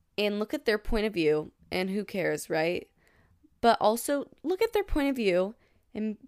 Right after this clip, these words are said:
feel, like, almost sorry for what they did. Like, yikes, like, I feel sorry for them that they were that l-, like, feeling that low of themselves to do that. Who knows what they did? But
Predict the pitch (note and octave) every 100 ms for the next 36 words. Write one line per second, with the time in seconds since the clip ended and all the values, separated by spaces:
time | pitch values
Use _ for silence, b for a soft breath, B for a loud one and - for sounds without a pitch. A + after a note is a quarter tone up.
0 | - C#4 F#4+ G#4 F#4 - B3 C4 B3+ -
1 | - A#3 G3 F#3+ D#3 - F3 F3 - D#3+
2 | D#3+ - - F#3+ F3+ - - F3 - A#3+
3 | F#3+ - - D#3+ D#3+ - F#3 C#4 B3 -
4 | F3+ G3+ A3 G3 E3 E3 E3+ - F3 E3+
5 | F3+ E3+ E3 F3 E3 D#3 - F3 D#3+ -
6 | - F#3+ F#3 E3+ D#3+ F3+ - E3+ F#3 F3+
7 | - D3+ - D#3+ D3 - - F3 - F#3+
8 | A3 - - _ b b b b D4 D4+
9 | C#4 B3 G3+ D#3+ - - - b b _
10 | - B3 G#3+